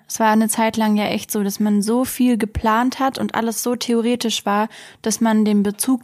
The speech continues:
total dazu verloren hat, dass das tatsächlich mal ein Endprodukt ergibt. Und jetzt nicht nur den Podcast, sondern auch alles andere. Ähm,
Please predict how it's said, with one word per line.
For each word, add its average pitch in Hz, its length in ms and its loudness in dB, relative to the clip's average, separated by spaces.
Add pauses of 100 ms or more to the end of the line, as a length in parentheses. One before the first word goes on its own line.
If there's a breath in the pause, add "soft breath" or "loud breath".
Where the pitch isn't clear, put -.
(140)
total 233 340 0
dazu 233 240 0
verloren 208 560 2
hat, 208 220 0
dass 202 140 -4
das 202 240 -4 (420 loud breath)
tatsächlich 220 500 -2
mal 202 100 4
ein 190 80 2
Endprodukt 202 680 -2
ergibt. 190 380 -4
Und 226 60 2
jetzt 233 140 0
nicht 247 160 0
nur 208 260 4
den 196 140 0
Podcast, 202 480 0
sondern 196 220 0
auch 196 160 -2 (340 loud breath)
alles 220 240 0
andere. 190 540 0 (400 loud breath)
Ähm, 202 640 2